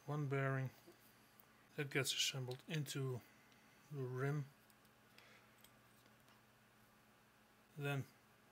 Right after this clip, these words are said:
a small brass pipe, the second bearing.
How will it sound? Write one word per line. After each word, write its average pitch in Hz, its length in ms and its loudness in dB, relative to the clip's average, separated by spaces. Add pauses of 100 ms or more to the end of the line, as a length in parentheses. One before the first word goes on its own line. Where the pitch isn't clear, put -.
(260)
a - 40 -6
small 131 320 -2
brass 127 240 2
pipe, 151 320 0 (1200)
the 131 80 -6
second 139 460 0 (400)
bearing. 147 380 4